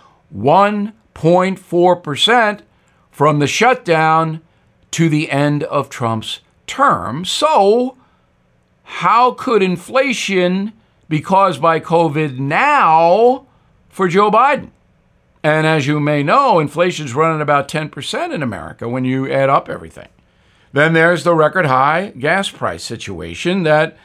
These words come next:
Mister Biden blames on bad Vlad storming into Ukraine. But wait, when President Trump left office, a gallon of gas averaged two dollars ninety-three cents. After a year of Biden, a gallon costs three dollars seventy-five cents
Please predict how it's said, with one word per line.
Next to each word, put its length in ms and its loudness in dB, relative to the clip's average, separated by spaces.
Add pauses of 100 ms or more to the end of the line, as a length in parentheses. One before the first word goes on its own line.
(300)
Mister 240 -4
Biden 340 2
blames 400 2
on 280 2
bad 420 2
Vlad 540 2
storming 500 0
into 200 -4
Ukraine. 680 -2
But 360 2
wait, 580 0 (680)
when 240 0
President 480 0
Trump 280 0
left 280 0
office, 360 2
a 60 -6
gallon 340 2
of 80 -4
gas 480 0
averaged 500 -4
two 140 -4
dollars 420 2
ninety-three 480 -4
cents. 480 -6 (760)
After 260 -2
a 80 0
year 240 4
of 140 -2
Biden, 420 2
a 40 -2
gallon 380 2
costs 460 0
three 320 -2
dollars 480 2
seventy-five 760 2
cents 400 0